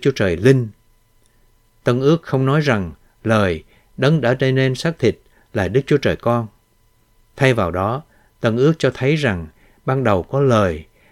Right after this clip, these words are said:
và Lời này là toàn bộ Đức Chúa Trời Tam Nhất, tức Cha, Con và Linh. Do đó, trong sự nhục hóa, Christ là toàn bộ Đức Chúa Trời được tỏ ra trong xác thịt.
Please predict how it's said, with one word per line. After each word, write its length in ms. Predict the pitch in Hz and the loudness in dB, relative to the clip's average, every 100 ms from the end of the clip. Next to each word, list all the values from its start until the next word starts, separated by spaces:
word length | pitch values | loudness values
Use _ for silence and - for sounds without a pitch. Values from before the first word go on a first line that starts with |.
| _ | _
và 100 | 113 | -2
Lời 260 | 107 107 104 | 2 2 2
này 320 | 104 95 82 _ - | 2 0 -4 _ -6
là 120 | 101 | -6
toàn 380 | - 113 98 92 | -2 -2 0 -2
bộ 220 | 87 92 | -2 -2
Đức 120 | 143 | -4
Chúa 120 | - 151 | -2 -2
Trời 260 | 107 90 | -2 -4
Tam 260 | 85 117 113 | -4 -4 -2
Nhất, 160 | 160 - _ _ _ | -4 -4 _ _ _
tức 140 | - 139 | -2 -2
Cha, 380 | - 127 127 127 - _ _ | 0 0 0 -2 -8 _ _
Con 300 | 127 127 127 123 | -2 0 -2 -8
và 200 | 104 90 76 | -6 -6 -2
Linh. 160 | 113 110 _ _ _ _ _ _ _ _ _ | -2 -2 _ _ _ _ _ _ _ _ _
Do 160 | - 113 | -2 0
đó, 340 | 107 117 139 165 _ _ - | 0 -2 -4 -6 _ _ -4
trong 160 | 127 127 | -2 -2
sự 180 | - 101 | -2 -2
nhục 200 | 95 - | -2 -6
hóa, 320 | - 117 139 165 _ _ _ _ | -4 -4 -4 -8 _ _ _ _
Christ 300 | - 180 196 - - | 2 4 4 -4 -6
là 100 | 107 | -4
toàn 340 | - 107 90 | -2 -2 -2
bộ 180 | 90 87 | -2 -2
Đức 100 | 131 | -4
Chúa 120 | - 156 | -2 -2
Trời 420 | 113 98 87 87 | 0 0 -2 -4
được 220 | 101 90 | -4 -4
tỏ 200 | 85 92 | -6 -4
ra 340 | 117 120 117 113 - | 0 0 -2 -6 -4
trong 180 | 117 | -4
xác 240 | 113 123 120 | -4 -6 -4
thịt. 180 | 95 | -6